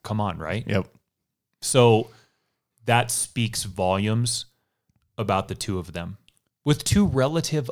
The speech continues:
Speaker 1: unknowns
Speaker 2: Yeah.
Speaker 1: that seem about the right speed for each other. And in that scene,
Speaker 2: Mm-hmm.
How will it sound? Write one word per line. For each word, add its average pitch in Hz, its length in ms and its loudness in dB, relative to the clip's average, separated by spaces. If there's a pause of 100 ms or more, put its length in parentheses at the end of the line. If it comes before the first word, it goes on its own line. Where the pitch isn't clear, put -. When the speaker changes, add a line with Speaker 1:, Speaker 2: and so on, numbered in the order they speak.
Speaker 1:
unknowns 123 560 0
Speaker 2:
Yeah. 139 160 2
Speaker 1:
that - 80 -4
seem 254 360 0
about 160 360 0
the 185 100 0
right 156 380 -2
speed - 380 -2
for 151 140 -2
each 135 120 0
other. 147 200 2
And 139 280 2
in 165 220 2
that 175 220 2
scene, 170 460 0
Speaker 2:
Mm-hmm. 123 280 4